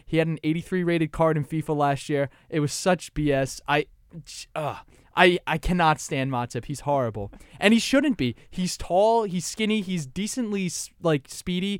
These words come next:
he's pretty physical. Like, he has a lot of attributes that should make him a good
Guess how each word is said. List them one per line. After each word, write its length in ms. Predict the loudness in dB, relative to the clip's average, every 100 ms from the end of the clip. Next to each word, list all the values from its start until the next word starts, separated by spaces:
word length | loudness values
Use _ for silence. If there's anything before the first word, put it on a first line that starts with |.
| -10 _
he's 160 | -6 0
pretty 240 | 2 2
physical. 500 | 2 0 0 0 -2 -2 -2
Like, 120 | -2
he 100 | 2
has 140 | 2 4
a 60 |
lot 180 | 4 4
of 80 | 4
attributes 560 | 2 0 -2 -4 -6 -4
that 180 | -4 -4
should 220 | -2 0
make 200 | 0 -2
him 80 | -2
a 60 |
good 140 | -2